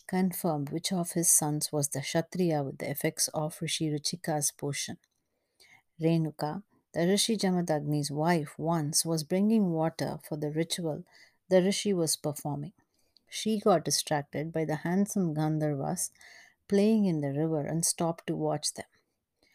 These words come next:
This delayed the saint's rituals. When Renuka arrived at the ashram with thoughts of the Gandharvas and careless about the Rishi's rituals,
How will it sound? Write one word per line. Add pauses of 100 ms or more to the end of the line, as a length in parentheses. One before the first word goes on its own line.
(260)
This
delayed
the
saint's
rituals. (540)
When
Renuka
arrived
at
the
ashram
with
thoughts
of
the
Gandharvas
and
careless
about
the
Rishi's
rituals,